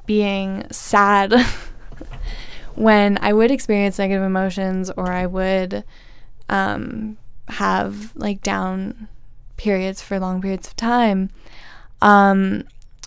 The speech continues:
and what I began to notice was, I think I've kind of touched on this previously,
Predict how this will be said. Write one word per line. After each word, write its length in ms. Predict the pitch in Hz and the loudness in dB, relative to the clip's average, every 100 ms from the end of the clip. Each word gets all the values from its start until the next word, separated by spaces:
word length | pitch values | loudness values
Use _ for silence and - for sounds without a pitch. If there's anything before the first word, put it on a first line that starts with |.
| - - - - | -20 -20 -10 2
and 400 | 220 214 214 208 | 6 8 8 8
what 120 | 220 | 10
I 320 | 220 220 214 - - | 10 6 4 -6 -2
began 380 | 220 240 269 262 | 4 8 8 8
to 100 | 226 | 8
notice 720 | 226 226 240 214 190 - - | 8 10 8 6 4 0 -4
was, 840 | 196 202 196 196 196 196 - - - - - - | -2 0 2 4 2 0 -4 -8 -10 -16 -20 -6
I 60 | 220 | 0
think 120 | 247 | 2
I've 160 | 277 262 | 2 0
kind 400 | - 254 254 254 | -2 2 6 4
of 100 | - | 2
touched 340 | - 214 - | -2 -2 0
on 160 | 208 196 | 0 2
this 260 | 196 196 | 2 0
previously, 880 | - 226 233 214 196 - 190 190 196 | 0 4 4 4 2 0 0 -2 -4